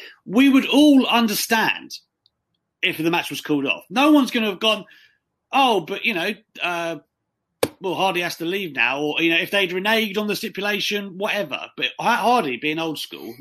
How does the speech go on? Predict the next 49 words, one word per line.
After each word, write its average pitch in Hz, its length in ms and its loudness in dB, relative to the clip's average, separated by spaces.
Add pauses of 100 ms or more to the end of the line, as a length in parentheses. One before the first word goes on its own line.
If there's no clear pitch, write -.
obviously 160 380 -8
gets - 320 -6
up 107 240 -2 (480)
and 135 140 -8
says, 139 540 -4
"Oh, 107 240 0
well, 98 360 -6 (680)
you 120 60 -2
know, 95 80 0
I 87 80 -2
need 123 140 -4
to - 60 -8
finish 107 240 -8
the - 80 -18
match. - 480 -2 (140)
You - 100 -4
know, 85 60 0
I'm 131 140 0
not, 151 180 0
I'm, 127 240 -4
it's 117 320 -4
like 131 300 -6
his 117 240 -10
career's 139 360 -2
on 98 80 -8
the 80 60 -12
line, 85 240 -4
so 110 80 -4
I 104 100 -4
can't, 135 220 -8 (140)
can't 120 180 -4
have 95 160 -2
that." 104 240 -2 (440)
He's 202 260 2
clearly 175 340 2
not 143 140 -4
home. 117 440 -4 (160)
You 131 160 -6
can 135 120 -4
see 151 220 0
that 123 200 -2
when, 117 320 -8
when 127 120 -6
he 117 120 -6
first 131 360 -4
gets - 260 -4
up. 90 260 -6 (400)
Him 220 280 2
staggering 131 800 -2